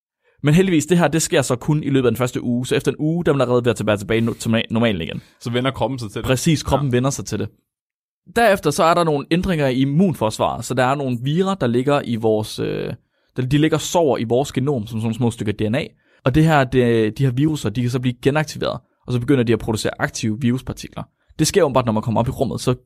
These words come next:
Speaker 1: genaktiverer man de her inaktive viruspartikler.
Speaker 2: Nå.
Speaker 1: Og det kan de så åbenbart teste. De tager jo masser af tests i deres, øh, af deres spyt og deres urin og deres, øh,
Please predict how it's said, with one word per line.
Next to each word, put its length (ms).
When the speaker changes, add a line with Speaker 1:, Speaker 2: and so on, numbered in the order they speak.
Speaker 1:
genaktiverer 480
man 120
de 140
her 180
inaktive 460
viruspartikler. 520
Speaker 2:
Nå. 60
Speaker 1:
Og 140
det 140
kan 120
de 60
så 160
åbenbart 300
teste. 280
De 120
tager 160
jo 60
masser 240
af 40
tests 320
i 20
deres, 320
øh, 240
af 100
deres 140
spyt 320
og 100
deres 200
urin 260
og 60
deres, 300
øh, 240